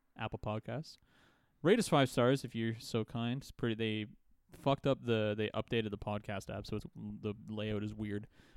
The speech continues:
But if you just go to the show, scroll down, slide over to five stars, that'll help us, helps us more than anything, really, 'cause it, that's what boosts us into other people's bullshit. I think we have two five-star ratings. So someone who wasn't me did it.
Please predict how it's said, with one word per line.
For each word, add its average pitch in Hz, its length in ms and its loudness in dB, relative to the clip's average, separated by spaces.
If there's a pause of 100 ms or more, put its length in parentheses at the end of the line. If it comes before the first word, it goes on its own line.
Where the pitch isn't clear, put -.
But - 100 -8
if - 40 -6
you 123 60 -6
just 143 140 -2
go 151 120 10
to 139 80 8
the 127 60 4
show, 147 580 6
scroll 120 400 0
down, 113 380 2 (580)
slide 110 380 -2
over 113 220 -2
to - 60 -10
five 117 280 0
stars, 143 500 2 (680)
that'll 120 180 2
help 110 220 -2
us, - 360 -10
helps 175 220 -2
us - 60 -12
more 156 160 6
than 123 100 4
anything, 110 380 0
really, 104 240 2
'cause 104 180 -2
it, 101 140 -4 (340)
that's 110 160 -4
what 107 220 -2
boosts 104 260 -4
us 104 160 -2
into 107 160 -2
other 104 140 0
people's 107 340 -4
bullshit. 107 360 -2
I 104 40 -2
think 135 120 -4
we 127 60 0
have 107 140 -4
two 160 220 -2
five-star 135 520 0
ratings. 110 540 -2 (480)
So - 80 -12
someone 147 300 -2
who 143 120 2
wasn't 120 440 -2
me 120 260 -2
did 110 220 0
it. 101 180 -4